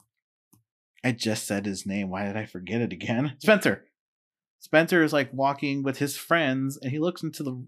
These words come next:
uh, ice hockey rink, I guess, and he sees, uh, Caitlin's in there by herself practicing some hockey moves.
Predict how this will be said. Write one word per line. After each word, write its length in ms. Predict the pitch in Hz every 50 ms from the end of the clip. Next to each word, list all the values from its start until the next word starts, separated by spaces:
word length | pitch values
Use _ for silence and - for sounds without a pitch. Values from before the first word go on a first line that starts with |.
| _ _ -
uh, 200 | 113 113 110 - - _ -
ice 300 | 120 139 147 - - 139 120 _ -
hockey 360 | - - 123 117 - 117 107
rink, 280 | 110 110 107 110 117 120 117 -
I 80 | - 107
guess, 260 | 104 104 120 120 - - - - - - - - -
and 80 | 147
he 60 | 160 156
sees, 360 | - - 156 156 156 - - _ _ _ _ _ _ _ - -
uh, 280 | 127 131 131 127 123 120 120
Caitlin's 400 | - 196 208 196 190 185 185 175
in 140 | 160 175
there 140 | 190 185 170
by 260 | 127 120 135 170 226
herself 640 | 233 233 - 190 151 - - 190 185 160 147 147 -
practicing 580 | - 170 165 165 - - - - - 156 156
some 200 | 131 - 147 139
hockey 360 | 123 143 156 170 180 - 120 107
moves. 540 | 104 98 90 90 95 98 - - - -